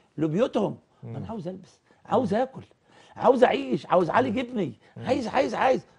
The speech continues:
Speaker 1: أنا عاوز دخل.
Speaker 2: مم.
Speaker 1: أنا عاوز دخل.
Speaker 2: رجعنا
Speaker 1: لكن،
Speaker 2: لنقطة البداية.
Speaker 1: لكن الحالة الاقتصادية بتفرض علينا حاجات كتير.
Speaker 2: مم.
Speaker 1: إننا نستحمل.
Speaker 2: مم.
Speaker 1: وربنا يوفق
Speaker 2: مم.
Speaker 1: القائد المحترم،
Speaker 2: مم.
Speaker 1: آه، الرئيس عبد الفتاح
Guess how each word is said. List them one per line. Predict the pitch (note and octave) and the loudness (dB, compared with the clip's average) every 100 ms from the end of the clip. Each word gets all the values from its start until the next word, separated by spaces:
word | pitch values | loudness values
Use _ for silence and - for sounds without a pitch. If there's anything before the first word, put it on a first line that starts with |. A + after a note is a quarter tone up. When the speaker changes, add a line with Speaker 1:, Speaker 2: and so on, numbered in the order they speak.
| - | -12
Speaker 1:
أنا | C#3+ G#3+ | -10 -8
عاوز | A3+ | -8
دخل. | B2 F#3+ - - _ _ _ _ | -8 -10 -12 -20 _ _ _ _
Speaker 2:
مم. | G#2 G2+ F2+ E2 _ - | -14 -12 -12 -16 _ -14
Speaker 1:
أنا | C#3+ | -8
عاوز | A3+ D#4 | -6 -4
دخل. | F#3 C4+ - - - | 0 -2 -2 -16 -6
Speaker 2:
رجعنا | C3+ C3+ D3+ F3+ F#3 F#3+ F#3 | 0 6 10 10 12 12 10
Speaker 1:
لكن، | D#3+ | 8
Speaker 2:
لنقطة | F#3 F3 D#3+ | 2 0 0
البداية. | C3+ A#3+ E3 | 4 8 10
Speaker 1:
لكن | - C#4 C4+ - _ _ - - _ | 10 6 -2 -10 _ _ -20 -20 _
الحالة | D#3 - C#4 | -4 0 2
الاقتصادية | C4+ - A3 C4+ | 2 0 0 0
بتفرض | - A3+ G#3 | 0 0 0
علينا | - G3 D#3 | 0 0 0
حاجات | D3+ E3 | -2 -4
كتير. | C3 C#3 A#2+ F#2+ _ | -4 -4 -4 -6 _
Speaker 2:
مم. | A2 G2+ E2 - - | -14 -12 -12 -18 -10
Speaker 1:
إننا | D3+ A3+ G#3 | -4 0 0
نستحمل. | - F#3+ - C3 F#2+ _ _ _ - | 2 2 2 -2 -10 _ _ _ -16
Speaker 2:
مم. | A2 F#2+ D#2 - | -12 -12 -12 -4
Speaker 1:
وربنا | C3 C#3 G3 A3 G#3 G3+ | 0 2 2 4 4 4
يوفق | D#3+ G3 E3 F3+ E3+ | 4 2 2 2 2
Speaker 2:
مم. | - _ - | 0 _ -2
Speaker 1:
القائد | A2+ F#2+ F3+ A#3+ F3 A2 - - - | -2 0 6 8 8 0 -6 -12 -6
المحترم، | C#3+ C#3+ - E3+ F3 D#3 C#3 _ A#2+ | -4 -4 -4 2 4 4 0 _ -14
Speaker 2:
مم. | G#2 F2 _ - | -14 -14 _ -4
Speaker 1:
آه، | A#2 B2+ - B2+ | 2 2 2 -2
الرئيس | B2+ D3 C3+ | -4 -4 -4
عبد | C3+ - | -8 -12
الفتاح | A#2+ C#3+ - | -6 -6 -6